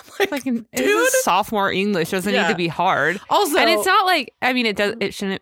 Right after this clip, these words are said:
Speaker 2: I don't think it should be hard, but it's not like it's an A P class or, like, an honors
Speaker 1: Right.
Speaker 2: class because, like,
Speaker 1: Pacey's in it.
Speaker 2: Pacey's in it, you know?
Speaker 1: Right.
Speaker 2: So you're like, "This is just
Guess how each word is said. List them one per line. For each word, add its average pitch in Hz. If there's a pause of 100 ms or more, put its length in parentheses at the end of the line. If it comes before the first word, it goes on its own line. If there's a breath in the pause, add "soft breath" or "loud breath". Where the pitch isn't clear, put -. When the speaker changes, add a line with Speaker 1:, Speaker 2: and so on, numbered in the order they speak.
Speaker 2:
I 175
don't 165
think 175
it -
should -
be 175
hard, 175
but 185
it's 196
not 247
like 247
it's 208
an 170
A 160
P 220
class 202
or, 175
like, 156
an 160
honors 190
Speaker 1:
Right. -
Speaker 2:
class 220
because, 190
like, 151
Speaker 1:
Pacey's 175
in 143
it. -
Speaker 2:
Pacey's 220
in 143
it, 151
you 185
know? -
Speaker 1:
Right. 180
Speaker 2:
So -
you're 185
like, 180
"This 214
is 240
just 240